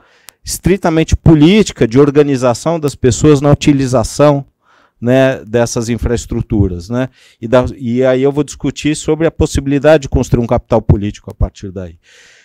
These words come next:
Da reunião entre, né, essa dimensão infraestrutural e dessa dimensão de, de vontade popular, né, nasce, né, ou desse cruzamento tem um peso geopolítico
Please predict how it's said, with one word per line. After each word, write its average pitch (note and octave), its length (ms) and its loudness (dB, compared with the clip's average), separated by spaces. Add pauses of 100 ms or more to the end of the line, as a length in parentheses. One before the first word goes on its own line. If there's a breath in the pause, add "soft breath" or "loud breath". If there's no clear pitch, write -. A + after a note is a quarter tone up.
(280 soft breath)
Da E3+ 360 2
reunião D3+ 840 0
entre, A#2 640 -4
né, C#3+ 160 0
essa B2+ 280 0
dimensão B2 540 -2
infraestrutural A2 920 0
e - 20 -4
dessa G#2 340 -10
dimensão G#2 540 -8
de, F#2 220 -12 (200)
de F#2 340 -14 (120)
vontade G2 420 -8
popular, C3+ 600 -2 (500 soft breath)
né, B2+ 240 -2
nasce, C3+ 760 0
né, B2+ 360 0
ou A#2+ 400 -2 (100)
desse B2+ 340 0
cruzamento B2 800 0 (320)
tem D3 300 2
um D#3+ 160 -8
peso C#3 440 4
geopolítico A#2+ 920 0